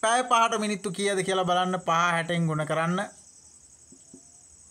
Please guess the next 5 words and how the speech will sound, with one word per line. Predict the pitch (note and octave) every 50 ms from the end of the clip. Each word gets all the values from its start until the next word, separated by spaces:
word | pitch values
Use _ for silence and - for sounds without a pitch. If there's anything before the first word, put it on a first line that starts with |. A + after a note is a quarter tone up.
| - - - - - - - - - - - - - - - - - - - - - - - - - - - - - - - - - - -
තුර | - E3+ E3 E3
මිනිත්තු | D#3+ D#3 D#3+ D#3+ D#3 - - D#3+
තුන්සීයයි. | D3+ D#3 D#3 D#3 D3+ D3 D#3 D3 C#3+ D3 C#3+ C#3 C#3 C3 - - - - - - - - - - - - - - - - - - - - - - - - - - - - - - - - - - - - - - - - - - - - - - - - - - - - - - - - - - - - - - - - - - - - - - - - - - - - - - - - - - - - - - -
පැය | - G3+ G#3 A3 G#3
දොළහට | A#3 A#3 B3 B3 B3 B3 A#3+ A#3+